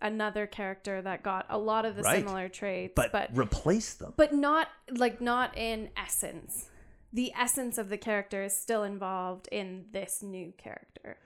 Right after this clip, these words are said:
Speaker 2: So, but that's my point, is does that need to happen in, in order to adapt? So because she is changing from a webcomic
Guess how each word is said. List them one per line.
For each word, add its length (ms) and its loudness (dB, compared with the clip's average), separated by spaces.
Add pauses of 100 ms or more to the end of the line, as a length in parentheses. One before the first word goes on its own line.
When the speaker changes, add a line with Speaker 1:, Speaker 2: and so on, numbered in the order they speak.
(120)
Speaker 2:
So, 220 12
but 260 6
that's 300 4
my 160 4
point, 340 -2
is 160 0
does 240 4
that 260 8
need 180 4
to 60 4
happen 540 2 (140)
in, 400 4 (180)
in 140 4
order 220 8
to 140 -2
adapt? 380 -6 (140)
So 160 6
because 520 4
she 280 2
is 160 4
changing 640 2
from 180 2
a 80 2
webcomic 680 2